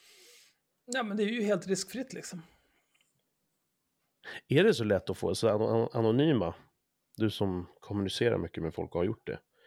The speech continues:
Speaker 2: Jag tänker, idag så måste du väl, liksom, eh, det kanske man inte behöver. Alltså, visa, visa ditt namn.
Speaker 1: Nej, det är väl, nej, det behöver du inte göra någonstans egentligen, väl?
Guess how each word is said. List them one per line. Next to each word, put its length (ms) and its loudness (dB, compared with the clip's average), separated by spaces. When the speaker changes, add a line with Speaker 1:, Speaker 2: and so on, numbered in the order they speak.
Speaker 2:
Jag 100 -2
tänker, 160 4
idag 300 6
så 120 -6
måste 260 -2
du 100 0
väl, 120 4
liksom, 380 -4
eh, 440 -4
det 80 -4
kanske 280 -2
man 100 4
inte 120 -4
behöver. 380 0
Alltså, 220 0
visa, 440 0
visa 220 4
ditt 160 -6
namn. 200 0
Speaker 1:
Nej, 460 0
det 100 -4
är 40 -2
väl, 240 -6
nej, 240 2
det 80 0
behöver 160 2
du 60 0
inte 140 -4
göra 120 0
någonstans 520 -6
egentligen, 280 -10
väl? 100 -14